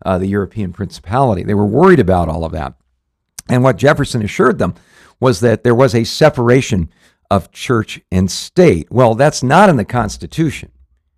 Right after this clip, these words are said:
That, that was Jefferson's opinion. And all we find in the Constitution is that, uh, the United States will not make,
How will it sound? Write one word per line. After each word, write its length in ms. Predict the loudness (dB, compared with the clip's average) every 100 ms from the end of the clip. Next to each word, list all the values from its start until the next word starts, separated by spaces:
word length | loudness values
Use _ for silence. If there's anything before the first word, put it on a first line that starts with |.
| _ -2
That, 280 | -2 0 2
that 120 | 2
was 140 | 2
Jefferson's 800 | 2 2 4 -2 -2 -4 -4 -12 _ _ _ _ _ -6
opinion. 720 | -2 4 6 4 0 -8 -20 _ -6
And 400 | 0 2 2 -2
all 240 | 2 4 6
we 140 | 6
find 240 | 4 0 0
in 60 |
the 60 | -2
Constitution 880 | -4 -4 -6 -10 -6 -6 -6 -12 -14 _ _ _ _
is 240 | -2 -2 2
that, 420 | 4 4 0 -2
uh, 360 | 0 2 0
the 140 | 0 0
United 280 | 2 0 -4
States 760 | -4 -4 -4 -8 -12 -14 -14 -10
will 440 | -6 -2 -2 -2
not 520 | 0 2 2 2 -2 -16 -8
make, 600 | -4 0 0 0 -4